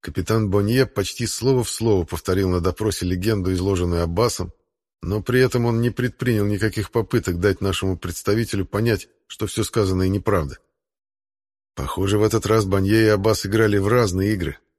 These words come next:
хотя в системе Корнео они однозначно действовали заодно. Тогда именно Бонье застрелил майора службы безопасности Федерации, чтобы тот не взял под контроль вычислитель командирского бота и не отстранил Аббаса от командования.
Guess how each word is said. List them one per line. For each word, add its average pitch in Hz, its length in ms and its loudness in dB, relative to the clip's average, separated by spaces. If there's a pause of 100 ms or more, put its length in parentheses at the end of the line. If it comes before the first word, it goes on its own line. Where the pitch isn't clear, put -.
(160)
хотя 95 340 -2
в 95 60 -2
системе 104 440 -2
Корнео 104 520 2
они 107 120 2
однозначно 107 640 0
действовали 101 440 -2
заодно. 98 440 0 (1080)
Тогда 87 340 -2
именно 107 460 0
Бонье 110 440 2
застрелил 90 520 -2
майора 92 300 2
службы 92 320 -2
безопасности 92 640 0
Федерации, 95 640 0 (200)
чтобы 104 320 -6
тот 107 200 -4
не 110 100 0
взял 110 240 2
под - 160 -4
контроль 104 380 0
вычислитель 95 540 -2
командирского 98 600 0
бота 104 320 -2 (100)
и 110 100 -4
не 101 140 0
отстранил 107 520 0
Аббаса 98 400 2
от 85 80 -2
командования. 85 580 0